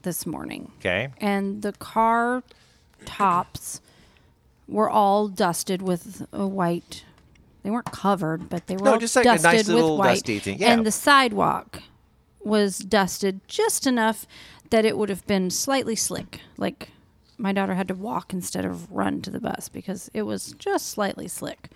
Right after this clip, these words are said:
Speaker 2: Just bizarre.
Speaker 1: But that was it. That's all we got.
Speaker 2: Yeah, in Springfield. I mean, and we, and Springfield even said it. Even the, uh, T V stations were saying it, and we said it because we disseminate what the National Weather Service says.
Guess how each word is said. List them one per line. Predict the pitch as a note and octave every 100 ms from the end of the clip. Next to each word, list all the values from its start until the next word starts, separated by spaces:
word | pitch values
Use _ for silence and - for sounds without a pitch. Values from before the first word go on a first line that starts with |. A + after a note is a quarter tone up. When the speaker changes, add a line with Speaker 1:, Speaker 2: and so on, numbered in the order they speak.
| -
Speaker 2:
Just | G#3 -
bizarre. | D3 - B2 D#3 E2+ D2 _ -
Speaker 1:
But | - - - _ _ _
that | A3
was | G3+ F3
it. | -
That's | G#3
all | - -
we | -
got. | - - -
Speaker 2:
Yeah, | F3 C#3
in | C#3+ C#3+
Springfield. | - F3 F#3 E3+ - -
I |
mean, | F3+ F3+
and | F3+
we, | F#3 -
and | E3+
Springfield | D#3 G3+ A#3 A#3 A3
even | G#3+ G#3
said | - G#3
it. | G#3 - _ _ _ _ _ _ _ -
Even | - D#3+ E3+ D3+
the, | C#3 B2+ -
uh, | A2 G#2 F2+ - - - -
T | A3
V | A3+
stations | G3+ G3 F#3 F#3
were | E3+
saying | E3 F3+ E3+
it, | F3 C3
and |
we | A#2 D#3+
said | - D#3
it | D3
because | B2+ A#2 G2
we | A2 D3 C3+ B2+
disseminate | C#3 C3 G#2+ G2 A2
what | G2 -
the |
National | A2 D2 D#2+ - E3+
Weather | A#3 A3
Service | - B2+ A2
says. | G#2 G2